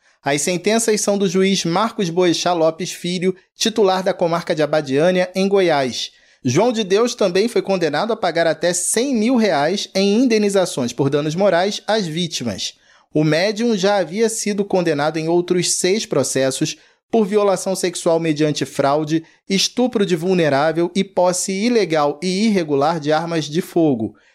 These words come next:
De acordo com a Justiça, os crimes ocorreram no período de dois mil e dez a dois mil e dezesseis e até agora trinta e nove mulheres foram consideradas vítimas dele. Juntas,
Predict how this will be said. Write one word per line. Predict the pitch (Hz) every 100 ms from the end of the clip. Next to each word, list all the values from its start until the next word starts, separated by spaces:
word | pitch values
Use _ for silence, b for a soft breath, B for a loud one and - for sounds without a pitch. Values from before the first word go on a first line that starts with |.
| b
De | 143
acordo | 139 190 175
com | 170
a | 185
Justiça, | 160 143 - 190 214 214 202 b _
os | 240 -
crimes | 247 254 233
ocorreram | 226 226 185 202 202
no | 208
período | 202 175 185
de | 175 175
dois | 175 156
mil | 160
e |
dez | 139 139 131 127
a | 180
dois | 190 165
mil | 131 135
e |
dezesseis | 131 165 190 - 170 202
e | 190
até | 202 196 190
agora | 165 160 175
trinta | 185 - 233 262 247
e |
nove | 185 147 143
mulheres | 196 208 160 160 156 b b
foram | - 214 233
consideradas | 220 208 214 170 160 175 196 165
vítimas | 143 190 254 240 226 175
dele. | 143 123 107 107 b b b
Juntas, | 127 170 254 262 262 262